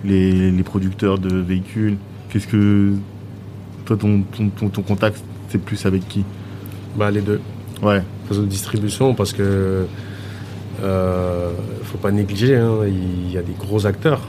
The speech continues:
Speaker 1: Mhm.
Speaker 2: De centre auto, de,
Speaker 1: Ouais,
Speaker 2: de,
Speaker 1: ouais.
Speaker 2: voilà,
Speaker 1: Ouais,
Speaker 2: des
Speaker 1: ouais.
Speaker 2: gros, gros acteurs
Speaker 1: Mhm.
Speaker 2: à aller chercher.
Speaker 1: Mhm.
Speaker 2: Euh, faut pas oublier les réseaux, euh,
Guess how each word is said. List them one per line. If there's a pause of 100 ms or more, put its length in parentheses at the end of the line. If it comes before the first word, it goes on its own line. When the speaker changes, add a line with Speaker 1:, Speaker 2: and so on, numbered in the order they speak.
(220)
Speaker 1:
Mhm.
Speaker 2:
De
centre
auto,
de,
Speaker 1:
Ouais, (240)
Speaker 2:
de,
Speaker 1:
ouais.
Speaker 2:
voilà,
Speaker 1:
Ouais, (240)
Speaker 2:
des
Speaker 1:
ouais.
Speaker 2:
gros,
gros
acteurs (440)
Speaker 1:
Mhm.
Speaker 2:
à
aller
chercher. (300)
Speaker 1:
Mhm. (460)
Speaker 2:
Euh, (520)
faut
pas
oublier
les
réseaux,
euh,